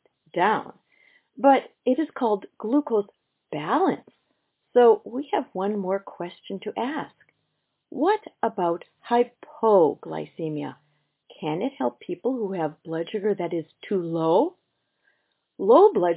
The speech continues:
sugar causes people to feel weak, shaky, sweaty, and dizzy.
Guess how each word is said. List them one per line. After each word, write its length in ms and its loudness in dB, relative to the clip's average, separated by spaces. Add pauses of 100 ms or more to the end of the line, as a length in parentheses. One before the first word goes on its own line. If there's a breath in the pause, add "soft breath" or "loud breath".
sugar 360 -4
causes 400 -4 (100)
people 300 -6
to 80 -8 (100)
feel 340 -6
weak, 360 -2 (640)
shaky, 540 2 (560 soft breath)
sweaty, 520 4
and 220 -4
dizzy. 460 -2